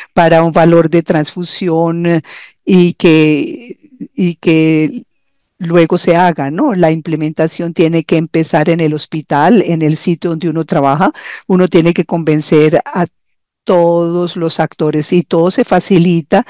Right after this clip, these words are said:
si hay apoyo de las sociedades médicas, del Estado. Yo creo que en este momento lo tenemos y yo creo que Axel lo confirmará,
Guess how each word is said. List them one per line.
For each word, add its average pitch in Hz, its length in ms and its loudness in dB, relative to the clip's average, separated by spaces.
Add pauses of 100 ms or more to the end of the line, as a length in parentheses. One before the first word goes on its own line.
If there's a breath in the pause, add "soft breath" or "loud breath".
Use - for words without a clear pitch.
(280 loud breath)
si 180 600 2
hay 165 220 2
apoyo 170 400 -2
de 170 140 0
las 160 160 0
sociedades 160 480 -4
médicas, 170 600 -4
del 156 220 2
Estado. 156 460 0 (320 loud breath)
Yo 196 160 2
creo 202 180 2
que 208 140 -2
en 208 40 -2
este 196 160 -4
momento 180 280 -2
lo 180 100 -2
tenemos 165 420 -2
y 180 60 -10
yo 160 100 -4
creo 175 140 -4
que 180 160 2
Axel 180 340 2
lo 165 120 0
confirmará, 160 680 0